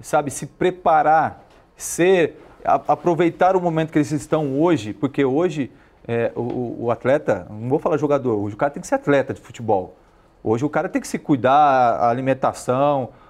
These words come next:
a, pra você dormir, né? Porque hoje a maneira como tá se jogando,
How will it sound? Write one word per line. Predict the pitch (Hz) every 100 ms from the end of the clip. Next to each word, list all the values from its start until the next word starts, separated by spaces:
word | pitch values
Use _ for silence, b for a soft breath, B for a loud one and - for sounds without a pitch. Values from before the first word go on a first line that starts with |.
| _
a, | 123 123 120 113 113
pra | 131
você | 123 123 131
dormir, | 123 127 123 143 151 147 139 B _
né? | - 120 127 143 143 135 123
Porque | 120 127 123 139 139
hoje | 131 151 160 175 156 B B - -
a | 120
maneira | 127 127 143 175
como | 180 160
tá | 156
se | 147 127
jogando, | 123 101 113 165 160 101